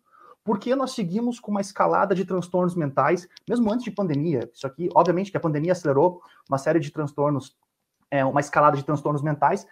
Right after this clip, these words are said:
mas a gente já vinha numa escalada antes. Ou seja, já existia uma divergência entre o que a ciência sabia e o que o mundo corporativo faz, antes mesmo de todo, é, todas essas,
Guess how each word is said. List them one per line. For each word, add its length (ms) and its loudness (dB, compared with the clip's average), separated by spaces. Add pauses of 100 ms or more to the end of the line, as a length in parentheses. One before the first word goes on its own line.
mas 120 0
a 20 0
gente 160 -2
já 80 6
vinha 140 0
numa 140 2
escalada 420 2
antes. 380 -6 (260)
Ou 100 2
seja, 240 2
já 140 4
existia 440 0
uma 140 2
divergência 880 -2 (240)
entre 180 -2
o 60 -4
que 80 -2
a 20 4
ciência 320 -4
sabia 500 2
e 80 -2
o 40 -4
que 80 0
o 20 2
mundo 160 0
corporativo 540 -2
faz, 500 4 (420)
antes 260 4
mesmo 460 2 (280)
de 80 -10
todo, 580 8 (140)
é, 80 -4
todas 360 0
essas, 240 -4